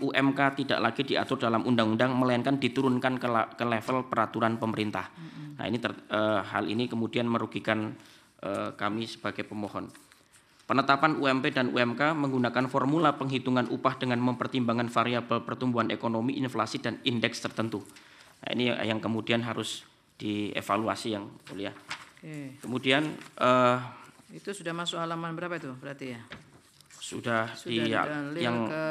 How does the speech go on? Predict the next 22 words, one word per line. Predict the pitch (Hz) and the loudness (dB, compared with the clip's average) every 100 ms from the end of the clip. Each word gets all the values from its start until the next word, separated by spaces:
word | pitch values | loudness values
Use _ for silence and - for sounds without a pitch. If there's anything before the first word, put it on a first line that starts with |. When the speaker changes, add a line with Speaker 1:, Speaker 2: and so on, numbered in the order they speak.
| - | 2
Speaker 1:
terakhir. | 107 120 107 | 2 2 0
Speaker 2:
oh, | 165 143 - - | -2 -6 -12 -16
tinggal, | 165 170 165 | -6 -2 -2
Speaker 1:
Ya. | 170 | -4
Speaker 2:
tinggal | - 180 175 170 | -8 -4 -2 -2
P | 175 | -4
H | 170 170 | -4 0
K | 175 | 0
sekarang | 156 156 151 | 0 -4 -2
ya? | 175 | -2
Speaker 1:
Iya. | 127 110 101 - - - - - - | 0 2 0 -4 -20 -20 -20 -20 -12
Kemudian, | - 131 131 143 165 - - - | -2 2 8 8 8 4 -2 0
eh, | - 131 139 127 - - - | 6 6 6 4 -2 -10 -4
isu | - 139 135 | 0 2 4
C | 131 | 4
sembilan | 127 135 113 120 82 - - | 6 6 6 6 2 -4 -2
kaitannya | 117 113 120 | 2 4 2
dengan | 120 117 | 4 2
pemutusan | 113 120 117 120 117 120 | 4 2 2 0 0 0
hubungan | 107 113 110 107 | 0 0 2 2
kerja. | 107 - 113 - - 156 | 0 2 2 2 -4 -12
Speaker 2:
Iya. | 156 | -10